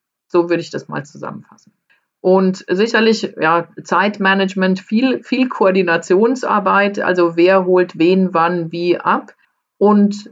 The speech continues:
ja, sicherlich auch eine Flexibilität, die, ähm, ich bei E Y habe und,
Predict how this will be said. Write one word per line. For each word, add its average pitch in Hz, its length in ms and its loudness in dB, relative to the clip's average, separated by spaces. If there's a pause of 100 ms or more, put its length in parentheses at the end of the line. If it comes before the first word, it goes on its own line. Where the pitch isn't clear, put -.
ja, 233 320 0
sicherlich 233 560 -2
auch - 300 -4
eine 226 240 0
Flexibilität, 202 1200 -4
die, 202 200 0
ähm, 180 360 -6
ich 196 240 -8
bei 180 380 0
E 185 80 -6
Y 170 500 0
habe 208 540 -4 (320)
und, 190 420 -2